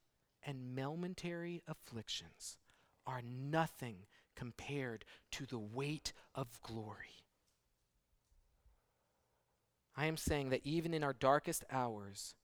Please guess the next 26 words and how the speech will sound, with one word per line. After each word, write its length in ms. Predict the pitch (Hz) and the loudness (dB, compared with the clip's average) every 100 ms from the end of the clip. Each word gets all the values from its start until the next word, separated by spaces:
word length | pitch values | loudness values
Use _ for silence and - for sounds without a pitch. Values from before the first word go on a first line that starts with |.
| _ - | _ -6
in 100 | 139 | 0
our 120 | 131 | 2
darkest 520 | 113 131 151 175 170 | 6 6 8 6 0
sorrows, 480 | - 139 120 110 104 - | 2 2 2 0 -4 -2
there 180 | 135 | -2
is 120 | 117 98 | -2 -4
brighter 600 | - 104 120 135 139 139 | -10 -2 0 0 -4 -6
joy 460 | - 120 107 101 95 _ _ _ _ - | -4 -4 -4 -6 -12 _ _ _ _ 0
found 240 | 117 107 | 2 2
in 120 | 101 | -4
him. 200 | 95 95 80 82 _ _ _ _ _ _ _ _ _ _ _ _ _ _ _ _ _ _ _ _ _ _ _ - | -6 -8 -10 -20 _ _ _ _ _ _ _ _ _ _ _ _ _ _ _ _ _ _ _ _ _ _ _ -2
Jesus 400 | - 151 165 147 | 2 4 4 4
sees 320 | - 170 180 | 4 2 0
your 100 | 175 | -2
tears. 380 | 165 - 117 110 | -2 -2 -2 -2
Jesus 340 | - 127 127 | -2 -2 -2
knows 320 | 127 131 156 147 | 0 0 0 0
your 80 | |
darkness. 460 | 151 123 113 120 113 | -2 -2 -2 -4 -6
Jesus 300 | 135 131 127 | -4 -4 -6
understands 560 | - 147 143 - 135 131 | -4 -4 -2 -4 -4 -6
your 80 | |
sorrows. 460 | 131 - 117 107 113 | -4 -4 -4 -4 -6
Come 360 | - - 147 151 | -6 0 0 0
to 100 | - | -6
Jesus. 400 | 139 139 131 120 | -4 0 0 -2